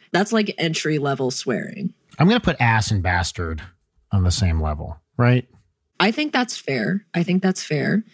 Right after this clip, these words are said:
Speaker 1: What about damn? I feel like damn
Speaker 2: Damn
Speaker 1: is,
Speaker 2: is
Speaker 1: like,
Speaker 2: at the bottom.
Speaker 1: lowest level.
Speaker 2: Damn, uh,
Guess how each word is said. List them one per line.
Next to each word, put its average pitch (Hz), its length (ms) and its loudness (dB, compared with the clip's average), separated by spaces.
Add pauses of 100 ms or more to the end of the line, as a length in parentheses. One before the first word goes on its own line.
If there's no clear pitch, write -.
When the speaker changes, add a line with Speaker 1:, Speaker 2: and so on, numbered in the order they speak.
(140)
Speaker 1:
What 214 100 2
about 220 300 0
damn? 135 460 -4 (180)
I 170 140 0
feel 226 200 2
like 208 240 0
damn 170 280 2
Speaker 2:
Damn 151 200 6
Speaker 1:
is, 135 60 2
Speaker 2:
is 151 60 2
Speaker 1:
like, 135 320 0 (100)
Speaker 2:
at 107 180 0
the 90 80 -8
bottom. 85 220 0
Speaker 1:
lowest 170 420 0
level. 104 340 -6 (140)
Speaker 2:
Damn, 202 460 4
uh, 139 220 -4